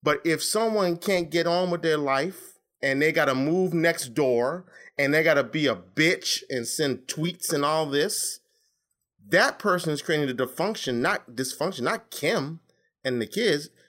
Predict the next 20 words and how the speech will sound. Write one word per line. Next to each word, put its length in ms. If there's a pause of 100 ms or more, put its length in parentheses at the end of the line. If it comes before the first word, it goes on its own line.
(140)
Kim 260
found 380
a 40
man 460 (340)
who 120
apparently 480
is 100
treating 320
her 140
the 80
way 120
she 140
wants 220
to 40
be 140
treated, 400
at 560
least 220
for 80
now. 340